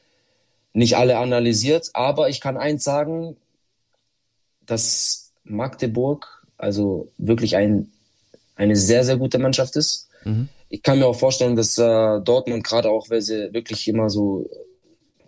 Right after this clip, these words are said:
Speaker 1: weil da viele Talente sind, auch eine, äh, sehr gute Mannschaft ist. Aber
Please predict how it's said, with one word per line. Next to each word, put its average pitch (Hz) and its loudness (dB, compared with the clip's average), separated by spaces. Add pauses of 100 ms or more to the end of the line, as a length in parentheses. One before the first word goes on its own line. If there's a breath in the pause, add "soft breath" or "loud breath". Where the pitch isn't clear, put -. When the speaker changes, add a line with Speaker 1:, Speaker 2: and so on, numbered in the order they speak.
Speaker 1:
weil - -4
da 104 2
viele 120 2
Talente 123 4
sind, 117 4
auch 135 2
eine, 120 2
äh, 117 2
sehr 127 2
gute 123 -6
Mannschaft 127 -2
ist. 127 -2
Aber 107 0